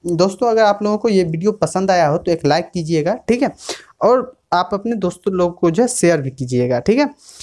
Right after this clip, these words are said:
चलिए उसके बाद है यहाँ पे पचास नंबर क्वेश्चन, व्यापार संतुलन का अर्थ क्या है? ठीक है, तो यहाँ पे जो सही आंसर पूंजी का लेन देन। ठीक है, व्यापार संतुलन का अर्थ क्या है? पूंजी का लेन देन। ठीक है, सही टाइम पे हो जाए तो बहुत बेहतरीन हो जाएगा। ठीक है, तो यहाँ पे सही आंसर हो जाएगा।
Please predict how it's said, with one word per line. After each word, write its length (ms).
चलिए 220
उसके 180
बाद 140
है 180
यहाँ 180
पे 100
पचास 380
नंबर 140
क्वेश्चन, 360
व्यापार 380
संतुलन 520
का 180
अर्थ 240
क्या 140
है? 200
ठीक 120
है, 120
तो 60
यहाँ 160
पे 140
जो 100
सही 240
आंसर 320
पूंजी 360
का 200
लेन 260
देन। 260
ठीक 160
है, 60
व्यापार 280
संतुलन 460
का 160
अर्थ 140
क्या 180
है? 140
पूंजी 360
का 140
लेन 220
देन। 180
ठीक 140
है, 80
सही 240
टाइम 260
पे 120
हो 120
जाए 260
तो 80
बहुत 220
बेहतरीन 460
हो 80
जाएगा। 340
ठीक 80
है, 100
तो 320
यहाँ 160
पे 160
सही 320
आंसर 320
हो 180
जाएगा। 360